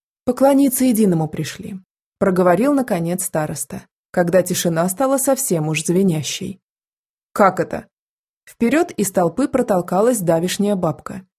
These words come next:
и, плюнув под ноги, сказала: «Поклониться и уйти, госпожа. Ванка венчан ведь уже».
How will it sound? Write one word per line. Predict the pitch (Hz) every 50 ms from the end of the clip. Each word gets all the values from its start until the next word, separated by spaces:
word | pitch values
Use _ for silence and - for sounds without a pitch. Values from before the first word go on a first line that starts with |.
| _ _ -
и, | 208 196
плюнув | 196 226 240 233 214 196 190 -
под | - 180 160 151
ноги, | 165 165 175 180
сказала: | 190 - - - 185 175 165 - - - - 202 - _ _ _ _ _ _ _ _ _ _ -
«Поклониться | 220 220 220 247 247 240 254 277 302 302 294 - - 214
и | - - 214 214
уйти, | 226 233 226 - 269
госпожа. | 226 202 190 - - - 151 170 160 - 135 - - _ _ _ _ _ _ _ _ _
Ванка | 220 208 226 254 277 285 269 - 302
венчан | 277 220 220 233 262 254 - 285 269 247
ведь | 226 208 - -
уже». | 165 151 - - - - -